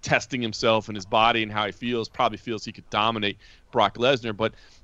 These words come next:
that's the thing is, the, the only fight I really see for Brock is the Daniel Cormier fight. And, and, you know, if,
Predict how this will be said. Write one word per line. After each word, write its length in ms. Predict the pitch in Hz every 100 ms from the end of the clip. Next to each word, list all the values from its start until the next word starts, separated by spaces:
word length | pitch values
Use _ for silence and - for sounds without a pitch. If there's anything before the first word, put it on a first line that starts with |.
| - _
that's 180 | 190 208
the 60 | 156
thing 240 | 180 165
is, 120 | 123
the, 260 | 151 175 233
the 160 | 170
only 180 | 220 247
fight 240 | - 208 165
I 60 |
really 320 | 131 143 147
see 320 | 110 - 139 143
for 160 | 131
Brock 420 | - 113 107 104 -
is 220 | 170 165
the 120 | 143 165
Daniel 300 | 180 185 185
Cormier 420 | 202 208 139 104
fight. 320 | - 101 104
And, 200 | 120 135
and, 260 | 160 156 147 - - -
you 80 | 175
know, 100 | 156
if, 300 | 165 190